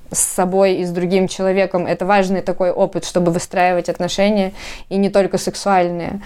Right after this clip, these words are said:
И, наверное, в это, на этом вот в первую очередь я бы, м, внимание сакцентировала, во вторую очередь, а, что когда мы говорим о разговорах о сексе, нужно понимать свою и вторую роль тоже.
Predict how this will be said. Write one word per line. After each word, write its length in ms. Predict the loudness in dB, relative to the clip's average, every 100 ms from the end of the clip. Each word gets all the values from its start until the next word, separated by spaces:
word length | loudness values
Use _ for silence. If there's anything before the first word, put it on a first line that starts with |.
| -14 -14 -16 -14 -6
И, 80 |
наверное, 420 | 0 2 2 2 2
в 60 |
это, 340 | 2 2 0 0
на 340 | 0 0 2
этом 180 | 2 2
вот 140 | 0 0
в 20 |
первую 300 | 0 0 2
очередь 400 | 0 -2 -6 -2
я 100 | 0
бы, 320 | 2 2 0
м, 220 | -4 -4 -2
внимание 440 | 0 2 2 2
сакцентировала, 600 | 0 -4 -2 -2 0 0
во 60 | 0
вторую 320 | 0 0 2
очередь, 480 | 2 2 0 -2 -2 -12 -16 -18 -12
а, 480 | -4 0 2 4 2
что 680 | 0 -4 0 2 4 2 -2 -10 -20 -20 -18 -20 -20 -6
когда 300 | 0 4 4
мы 140 | 2
говорим 360 | 2 2 4 2
о 40 |
разговорах 580 | 2 0 2 4 2 0
о 60 |
сексе, 420 | -2 2 2 0 0
нужно 300 | 2 2 2
понимать 360 | 2 2 0
свою 300 | 0 0 2
и 60 | 2
вторую 380 | 0 0 2 4
роль 180 | 2 2
тоже. 380 | 0 0 -4